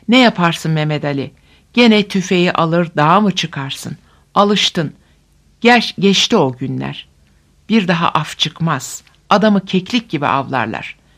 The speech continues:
Mehmet Ali yumruklarını sıktı, dudaklarını kemirmeye başladı. Sandalye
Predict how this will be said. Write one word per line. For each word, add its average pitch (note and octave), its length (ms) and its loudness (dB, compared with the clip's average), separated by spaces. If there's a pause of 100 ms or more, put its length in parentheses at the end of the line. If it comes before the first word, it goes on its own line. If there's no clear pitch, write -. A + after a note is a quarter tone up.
(160)
Mehmet E3+ 280 -2
Ali D#3+ 140 -4
yumruklarını D#3+ 600 -4
sıktı, F3+ 560 -8 (240)
dudaklarını E3+ 520 -4
kemirmeye D3+ 600 -6
başladı. C3 520 -8 (440)
Sandalye F#3 800 0